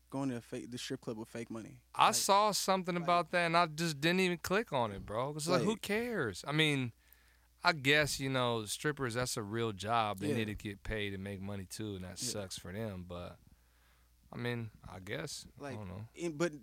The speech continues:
Speaker 1: it turns out it's a whole ploy. Like, it was
Speaker 2: Mm.
Speaker 1: just so he can get clicks so he can talk about his residency in Vegas, bro.
Speaker 2: Dang,
Speaker 1: Like,
Speaker 2: that's
Speaker 1: you see what I'm
Speaker 2: crazy.
Speaker 1: saying? Like, like you said, it doesn't matter. It's not real.
Speaker 2: Mm.
Speaker 1: So, like, I, I hope a lot of people realize that,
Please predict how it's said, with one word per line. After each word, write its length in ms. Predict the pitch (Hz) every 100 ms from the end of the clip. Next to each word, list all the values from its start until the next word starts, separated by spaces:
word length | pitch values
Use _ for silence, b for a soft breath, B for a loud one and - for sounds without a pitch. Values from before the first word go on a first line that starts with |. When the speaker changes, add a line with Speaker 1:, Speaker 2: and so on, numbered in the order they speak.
| -
Speaker 1:
it 180 | 160 156
turns 240 | - 180 160
out 80 | 147
it's 140 | 160
a 80 | 151
whole 180 | 160 151
ploy. 440 | - 170 135 98
Like, 280 | - 120 117
it 60 | 147
was 140 | 151
Speaker 2:
Mm. 40 | 135
Speaker 1:
just 160 | 156
so 80 | 156
he 80 | 151
can 100 | 147
get 140 | 143 135
clicks 260 | 156 143
so 220 | - 135
he 100 | 135
can 140 | 131 123
talk 200 | 139 131
about 180 | 127 131
his 100 | 127
residency 520 | 139 131 131 123 127
in 80 | 120
Vegas, 360 | 127 90 95
bro. 200 | 92 90 82
Speaker 2:
Dang, 180 | 78 78 -
Speaker 1:
Like, 160 | 147 139
Speaker 2:
that's 100 | 147
Speaker 1:
you 60 |
see 120 | 156 190
what 80 | 180
I'm 100 | 147
Speaker 2:
crazy. 80 | -
Speaker 1:
saying? 220 | 165 151
Like, 280 | 147 131 135
like 220 | 143 139
you 60 |
said, 260 | 131 156 147
it 100 | 127
doesn't 320 | 131 131 113
matter. 220 | 117 135 123
It's 180 | 117
not 200 | 135 110
real. 420 | 110 123 143 117 113
Speaker 2:
Mm. 120 | 87 80 78 76 B
Speaker 1:
So, 160 | - 135
like, 340 | 120 110 98 - _ _
I, 280 | 123 127 117
I 20 |
hope 200 | 123 139 139
a 20 |
lot 180 | 127 123
of 60 |
people 220 | 117 120 110
realize 400 | 120 131 117 107
that, 260 | 113 95